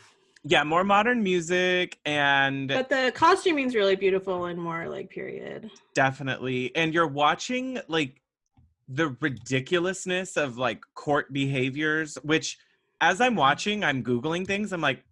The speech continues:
Speaker 1: "Oh, this is, this part is real. Like, this stuff was
Speaker 2: <laughs> I always
Speaker 1: happening."
Speaker 2: do that too.
Speaker 1: And then, and then you keep, and you're like, "Did that actually happen?" And then you read, you know, I'm Googling it and I'm like, "Oh, well, that didn't really happen," which is the
Speaker 2: Or some
Speaker 1: writers
Speaker 2: of it's, like,
Speaker 1: having a good time.
Speaker 2: rumored. Yeah.
Speaker 1: Exactly.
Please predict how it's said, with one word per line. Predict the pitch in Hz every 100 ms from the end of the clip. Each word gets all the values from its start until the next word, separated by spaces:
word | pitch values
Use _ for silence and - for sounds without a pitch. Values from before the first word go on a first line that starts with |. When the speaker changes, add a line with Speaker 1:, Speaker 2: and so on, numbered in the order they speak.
| _ 254
Speaker 1:
"Oh, |
this | 277 359 359
is, | 330 -
this | 311 440
part | - 285 277
is | 214 392 -
real. | 220 175 139 120
Like, | 131 175 - _ _ _
this | 147 302 -
stuff | 392 392
was | 392
Speaker 2:
<laughs> | 320
I |
always | 247
Speaker 1:
happening." | 381 - 254 180 139 123 120
Speaker 2:
do |
that | 165 - -
too. | 160 - -
Speaker 1:
And | 214 233
then, | 285 285 277 -
and | 220 220
then | 226
you | 208 202
keep, | 175 214 202 -
and | 175
you're | 170
like, | 151 135
"Did | 214
that | 302 302
actually | 214 208 208
happen?" | 185 185 180
And | 165
then | 156
you | 151 131
read, | 131 123 120 - -
you | 131
know, | 120 107
I'm | - 127 113
Googling | 120 120 117 117
it |
and | 107
I'm | 120
like, | 117
"Oh, | 131 120
well, | 127
that | 135 -
didn't | 127 113
really | 110 104 92
happen," | 104 87 - 87 82
which | 131 127 123
is | -
the | 247
Speaker 2:
Or | 262
some | -
Speaker 1:
writers | 302
Speaker 2:
of | 285
it's, | -
like, | 262
Speaker 1:
having | 247
a |
good | 214 208 202
time. | 196 190 190
Speaker 2:
rumored. | 190 185 185 180 -
Yeah. | 202 180 180 160 156
Speaker 1:
Exactly. | 147 131 131 117 - 110 101